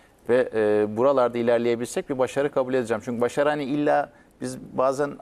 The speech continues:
e, kupa kaldırmak olarak bakıyoruz. O kolay değil. Yani oralarda olmak da çok değerli. Onu kaybettik zaten.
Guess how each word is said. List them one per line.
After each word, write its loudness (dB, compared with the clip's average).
e, 0
kupa -2
kaldırmak 0
olarak 2
bakıyoruz. -2
O 2
kolay 0
değil. 0
Yani 0
oralarda 2
olmak -4
da -6
çok -8
değerli. 0
Onu -2
kaybettik -4
zaten. -10